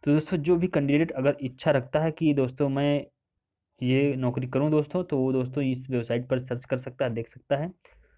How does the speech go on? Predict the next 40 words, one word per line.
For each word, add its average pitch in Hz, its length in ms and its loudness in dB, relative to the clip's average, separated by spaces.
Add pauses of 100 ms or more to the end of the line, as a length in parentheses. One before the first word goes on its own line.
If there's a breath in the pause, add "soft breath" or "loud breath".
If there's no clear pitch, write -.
(320 soft breath)
और 135 120 2
दोस्तों, 160 280 0
मैं 165 180 2
जानता 156 280 2
हूं 180 120 0
कि 170 120 0
इस 147 100 -4
पर 170 120 -2
इंटरेस्ट 156 420 -2
नहीं 127 160 -2
होगा 151 240 0
क्योंकि 139 160 -2
अंशकालिक 131 800 0 (640)
भर्ती 123 320 0
है 143 360 -2 (340)
और 123 100 2
जो 123 140 -2
कि 127 140 -8
सात, 127 420 0
अ, 120 220 0
छः 139 200 -4
हज़ार 127 220 4
आपका 123 220 0
फिक्स - 240 -10
पेमेंट 123 380 -2
है 139 60 -4
दोस्तों। 131 360 -6 (600 soft breath)
और 156 140 4
ये 190 160 6
विज्ञापन 160 560 2
दोस्तों 165 300 0
छु-, 151 200 -10 (280)
जिले 139 220 0
के 170 120 0
निल-, 147 340 0
इसी 131 400 -2
तरह 160 180 0
निकलते 131 340 2
रहते 131 260 0
हैं 170 200 -4